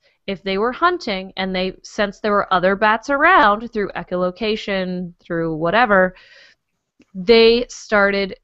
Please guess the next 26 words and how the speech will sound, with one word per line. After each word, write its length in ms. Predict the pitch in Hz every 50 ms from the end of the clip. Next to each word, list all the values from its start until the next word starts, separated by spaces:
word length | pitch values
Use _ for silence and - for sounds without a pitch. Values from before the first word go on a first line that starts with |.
| _ _ _ _ -
this 220 | 185 196 190 -
jamming 580 | 180 160 165 190 202 196 196 196 190 196 196 196
frequency, 880 | - - - 302 330 320 - 226 202 196 - - 185 170 165 170 170 - _ _ _ _ _ _ _ _ _ -
and 120 | 196 196 202
it 160 | - - -
confuses 920 | - - 214 208 208 - - - - 196 208 220 226 226 220 202 214 208 185
the 160 | 180 208 196
other 200 | 185 180 190 185
bats. 320 | 165 190 180 165 - - -
The 140 | - 180
other 140 | 185 185 190
bats 220 | 190 185 175 - -
can't 340 | - - - 202 202 180 - _ _ -
echolocate 880 | 180 180 - 196 185 185 180 208 254 302 320 320 - 202 185 185 - - _ _ _ _ _ _ -
with 160 | 190 185 -
this 260 | - 190 180 165 160
jamming 540 | 156 - - 190 180 180 180 175 170 170 175
sound, 460 | 175 - - 170 156 147 147 147 160 -
this 180 | 175 175 - - _ _ _
acoustic 640 | - - 165 - - - 208 185 - - 190 175 -
interference. 840 | - 180 180 - 175 165 - - 170 170 170 - - - - - _ _ - - - - - -
And 140 | - 202 214
so 140 | - 233 226
to 80 | 220 220
study 420 | - - - 277 311 359 381 349
that, 320 | 254 214 190 175 - -